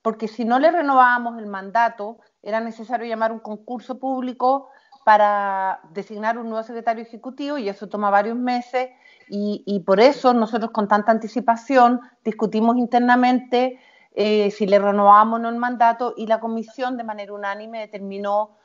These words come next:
que ten-, la confianza en Pablo y renovamos su mandato, sacamos un comunicado público y además se lo comunicamos al secretario general.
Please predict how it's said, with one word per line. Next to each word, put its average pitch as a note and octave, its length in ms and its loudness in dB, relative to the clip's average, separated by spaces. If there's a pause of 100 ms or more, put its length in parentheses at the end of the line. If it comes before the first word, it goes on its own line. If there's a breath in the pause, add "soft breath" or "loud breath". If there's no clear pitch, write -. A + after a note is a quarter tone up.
(280 soft breath)
que G#3 120 -2
ten-, G3 260 -4
la G3 160 2
confianza C4+ 580 -2
en A#3+ 60 -4
Pablo A#3 460 4
y A3+ 220 -6
renovamos G#3+ 540 0
su A#3 100 -14
mandato, A3+ 540 0
sacamos G#3+ 400 -4
un A3 80 -10
comunicado G#3 640 0
público B3+ 460 -8
y C4+ 100 -4
además B3 300 0
se - 80 -10
lo C4+ 140 -8
comunicamos A#3 640 -4
al A#3 80 -8
secretario G3 480 -8
general. E3 460 -4